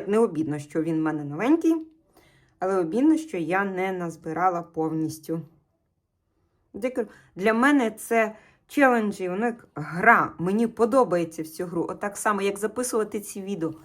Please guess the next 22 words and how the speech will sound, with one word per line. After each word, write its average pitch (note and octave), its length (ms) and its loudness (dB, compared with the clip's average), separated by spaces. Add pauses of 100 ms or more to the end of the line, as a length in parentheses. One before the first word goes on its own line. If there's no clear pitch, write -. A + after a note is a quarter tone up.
(320)
Ух C4 220 -8
ти, - 200 -10
яке G#3 280 -8
світло, A#3 380 -12
я F#3+ 60 -12
сподіваюся, F#3 440 -6
все A3 120 -4
добре G3 320 2
видно. F3+ 340 -2 (540)
Так G#3+ 160 -4
само A#3+ 320 2
і A3+ 220 -4
записувати A#3 680 -2
ці G#3+ 180 -10
відео, B3 280 4
це - 180 -8
для A3 180 -2
мене A#3 300 2
якийсь G3+ 400 -6
вже F3 280 -6
челендж F3+ 680 0
став. - 540 -8